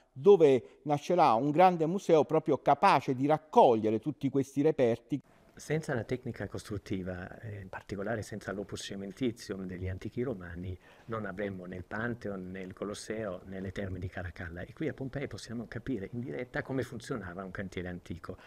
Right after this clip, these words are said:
Speaker 2: Vediamo le tegole accatastate, i mattoni, gli attrezzi lasciati qui,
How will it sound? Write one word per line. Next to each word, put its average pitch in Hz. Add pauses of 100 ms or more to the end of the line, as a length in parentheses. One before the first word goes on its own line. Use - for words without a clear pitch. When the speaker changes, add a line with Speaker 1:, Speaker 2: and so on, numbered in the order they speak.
(160)
Speaker 2:
Vediamo 98
le 98
tegole 98
accatastate, 92
i 101
mattoni, 95
gli 104
attrezzi 104
lasciati 101
qui, 98